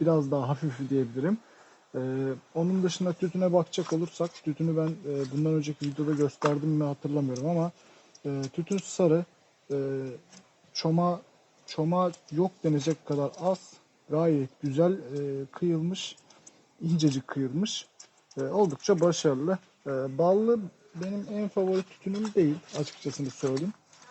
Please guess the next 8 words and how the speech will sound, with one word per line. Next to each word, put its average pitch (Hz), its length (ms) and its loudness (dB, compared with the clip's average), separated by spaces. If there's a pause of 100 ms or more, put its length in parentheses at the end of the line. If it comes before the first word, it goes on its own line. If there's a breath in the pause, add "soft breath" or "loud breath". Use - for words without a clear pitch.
E, 127 40 -6 (460)
ballı 165 380 0
çok - 300 -4
da 170 100 -2 (280)
bayılmıyorum. 160 720 4
Aromaları 175 480 2
güzel. 170 400 0 (1300 soft breath)
E, 143 60 0